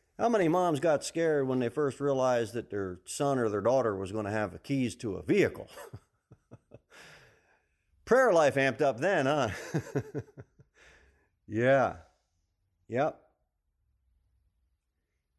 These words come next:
Psalm ninety-one, verse number four. "He shall cover thee with his feathers, and under his wings shalt thou trust.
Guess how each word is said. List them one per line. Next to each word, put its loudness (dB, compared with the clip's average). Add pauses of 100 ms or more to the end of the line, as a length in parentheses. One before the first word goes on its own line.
(340)
Psalm 4
ninety-one, 2
verse 0
number -2
four. 2 (880)
"He 2
shall 4
cover -2
thee 0
with 2
his -4
feathers, -2
and -2
under 2
his 2
wings 0
shalt 0
thou 2
trust. -6